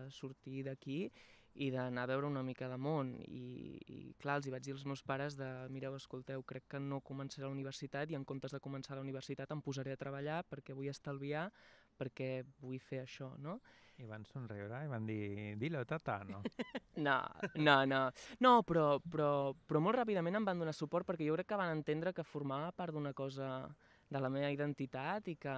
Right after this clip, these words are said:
Speaker 1: i que si els hi explicava que ho necessitava i sobretot, no, jo mai els hi vaig demanar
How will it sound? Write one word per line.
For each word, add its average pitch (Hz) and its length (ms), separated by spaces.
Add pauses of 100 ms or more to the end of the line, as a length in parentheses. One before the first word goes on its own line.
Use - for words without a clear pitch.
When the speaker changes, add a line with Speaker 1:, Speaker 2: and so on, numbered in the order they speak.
(460)
Speaker 1:
i 139 80
que 127 200 (200)
si - 240
els 127 220
hi - 20
explicava 143 720
que 175 80
ho 170 80
necessitava 147 1040
i 143 80
sobretot, 139 640
no, 139 160
jo 151 80
mai 170 160
els 135 140
hi - 20
vaig 127 160
demanar 147 240